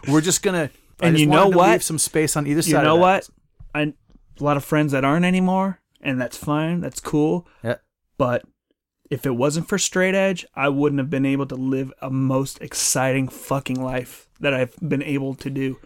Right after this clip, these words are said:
Speaker 2: Travel the world. I fucking met my current wife and have a child, all because of that. It might sound silly and stupid to a lot of people. Don't give a fuck. If it wasn't for that choice I made,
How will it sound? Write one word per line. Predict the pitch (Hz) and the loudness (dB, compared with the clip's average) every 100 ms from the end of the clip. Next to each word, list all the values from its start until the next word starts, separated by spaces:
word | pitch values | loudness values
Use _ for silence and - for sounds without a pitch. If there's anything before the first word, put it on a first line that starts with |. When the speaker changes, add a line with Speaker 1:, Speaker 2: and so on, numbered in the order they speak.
| - | -16
Speaker 2:
Travel | - - 147 147 151 | -10 -4 0 0 2
the | 151 | 2
world. | 147 143 143 147 139 _ _ _ _ _ | 2 2 2 0 -4 _ _ _ _ _
I | - - _ | -14 -14 _
fucking | - 147 135 139 123 - _ _ - | -8 -4 -2 -2 -4 -6 _ _ -4
met | 139 139 147 | 0 0 0
my | 139 | -4
current | - 147 147 | -2 -2 0
wife | 143 143 | 0 0
and | 135 | -2
have | 139 | -6
a | 131 | -4
child, | - 143 139 131 _ | -2 0 0 -4 _
all | 175 170 | 2 4
because | 170 165 160 | 4 0 0
of | 147 | 0
that. | 131 135 | -2 -8
It | _ _ - | _ _ -4
might | 139 147 | -2 0
sound | 160 143 131 | 0 -2 -2
silly | - 151 156 151 | 0 2 2 0
and | 135 | -2
stupid | - 139 151 | -2 -2 -4
to | 147 - | -6 -6
a | 147 | -2
lot | 147 | -2
of | 151 | 0
people. | 160 156 170 170 _ _ _ | -2 0 -2 -2 _ _ _
Don't | - 127 | -8 -4
give | 139 | -2
a | 135 | -2
fuck. | - 135 131 - _ _ - _ | -2 -4 -4 -12 _ _ -20 _
If | 139 | -4
it | 143 | 0
wasn't | 127 135 147 156 | 2 2 0 -2
for | - | 0
that | 156 156 | 0 0
choice | - 139 139 | -2 -2 0
I | 147 | -2
made, | 143 135 143 170 | -2 -2 -2 -2